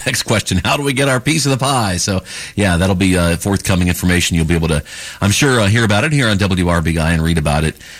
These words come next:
uh, at W R B I radio dot com. One reason, uh, it's great to have, uh, you and, and Mayor Bettis on is you stay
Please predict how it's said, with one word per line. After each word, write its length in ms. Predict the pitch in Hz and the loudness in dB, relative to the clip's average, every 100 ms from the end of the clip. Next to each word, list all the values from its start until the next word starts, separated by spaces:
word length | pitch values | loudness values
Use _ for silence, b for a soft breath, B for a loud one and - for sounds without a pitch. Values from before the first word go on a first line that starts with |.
| B | B
uh, 160 | 80 71 | -2 0
at 140 | 87 | 0
W 300 | 85 90 87 | 0 0 2
R 120 | 85 82 | 2 2
B 160 | 82 | 0
I 100 | 78 | 2
radio 360 | 78 80 78 78 | 2 2 2 0
dot 280 | 78 73 - | 0 -2 0
com. 320 | 92 82 87 | 2 2 0
One 300 | 101 147 170 | 0 2 2
reason, 380 | 151 131 131 120 | 2 2 2 2
uh, 60 | |
it's 160 | 104 - | 0 0
great 220 | 127 117 | 0 2
to 40 | |
have, 260 | 117 113 95 | 2 2 0
uh, 60 | 98 | 0
you 340 | 101 113 156 | 2 2 2
and, 160 | 123 92 | 2 2
and 180 | 80 92 | 2 2
Mayor 160 | 101 | 2
Bettis 320 | 92 110 104 120 | 2 0 0 0
on 220 | 120 135 | 0 0
is 100 | 110 | 0
you 120 | 123 | 0
stay 420 | - 131 120 117 | 0 0 0 -2